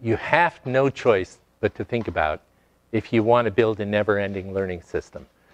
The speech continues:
or even a learning system that only learns for a hundred years like you. Um, what's the difference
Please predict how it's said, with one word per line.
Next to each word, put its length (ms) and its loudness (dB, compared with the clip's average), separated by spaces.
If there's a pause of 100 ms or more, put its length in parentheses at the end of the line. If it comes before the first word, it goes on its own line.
(160)
or 100 6
even 220 4
a 60 4
learning 320 2
system 400 0
that 120 0
only 240 -2
learns 360 -4
for 140 2
a 40 2
hundred 400 -4
years 400 0
like 300 -6
you. 200 -2 (1120)
Um, 460 -2 (4000)
what's 220 6
the 100 6
difference 760 2